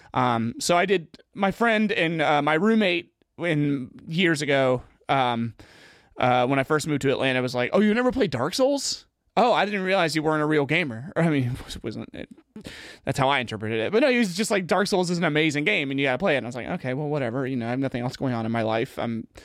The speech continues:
everything else is, is in shambles, so I'll just do this." And, um, and then, yeah, the, I, and then I, I just disappeared for, like, three days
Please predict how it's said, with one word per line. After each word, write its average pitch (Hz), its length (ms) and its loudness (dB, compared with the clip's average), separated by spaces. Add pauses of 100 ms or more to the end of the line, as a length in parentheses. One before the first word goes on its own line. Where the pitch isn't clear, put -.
(300)
everything 131 220 2
else 131 180 -2
is, 131 120 -8 (260)
is 127 140 -2
in 120 80 0
shambles, 120 440 -2
so - 160 0
I'll 113 120 2
just 127 180 -8
do 127 100 2
this." 120 280 2 (360)
And, 135 300 2
um, 127 560 0 (580)
and 147 180 2
then, 135 340 0
yeah, 139 500 0
the, 135 240 -2 (300)
I, 214 160 0 (100)
and 202 140 4
then 208 120 2
I, 185 300 0
I 196 80 2
just 170 220 0
disappeared 156 560 0
for, 151 120 -2
like, 139 140 0
three 165 220 2
days 135 340 0